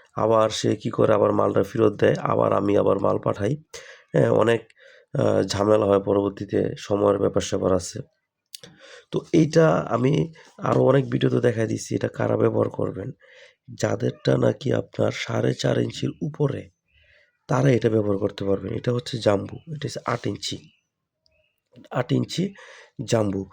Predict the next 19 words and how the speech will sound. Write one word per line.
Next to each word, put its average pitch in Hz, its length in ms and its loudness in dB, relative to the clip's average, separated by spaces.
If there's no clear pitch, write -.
তো 131 60 -8
তারা 131 280 2
এটা 131 220 2
ব্যবহার 113 320 2
করতে - 280 -2
পারবেন, 98 300 -2
অযথায় 135 420 0
অন্য 131 280 2
কেউ 120 220 0
এটা 135 180 0
ব্যবহার 110 280 0
করতে 117 320 -8
পারবেন 107 340 2
না। 101 140 -6
সাড়ে 117 280 0
চার 123 200 -2
ইঞ্চির 123 260 -2
উপর 135 260 -2
হইলে 147 220 0